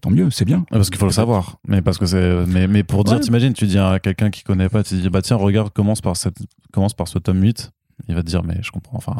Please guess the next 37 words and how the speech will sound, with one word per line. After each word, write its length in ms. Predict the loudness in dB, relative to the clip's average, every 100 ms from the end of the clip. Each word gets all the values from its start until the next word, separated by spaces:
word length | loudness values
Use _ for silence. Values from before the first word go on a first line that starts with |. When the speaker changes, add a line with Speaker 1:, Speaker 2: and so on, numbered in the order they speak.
| -2
Speaker 2:
non, 180 | -2 -2
euh, 260 | -2 -2 -2
je 100 | -2
vais 40 |
pas 120 | 0 0
commencer 220 | 0 0
par 120 | -4
un 60 | -2
tome 160 | 0
huit, 80 | 0
c'est, 160 | -2 -6 -6
c'est, 200 | -8 -8
c'est 140 | -8
chelou. » 320 | -4 -2 -2 -4 _ -20 -8
Non. 80 | 0
Speaker 1:
Ah, 180 | 2 2
bah, 120 | 0
parce 180 | -2 -4
que 100 | -4
c'est 140 | -4
vrai 140 | -4
que 60 | -2
dans 120 | 0
la, 300 | 0 0 -2 -2
dans 100 | -2
la 80 | -2
bibliothèque, 460 | -2 -4 0 0
ça 120 | 0 -2
va 140 | -2
faire 220 | -4 -4
un 60 | -2
peu 120 | -2
moche 240 | 0 2 2
d'avoir 220 | 2 2
un 60 | 2
tome 180 | 2
huit, 140 | 2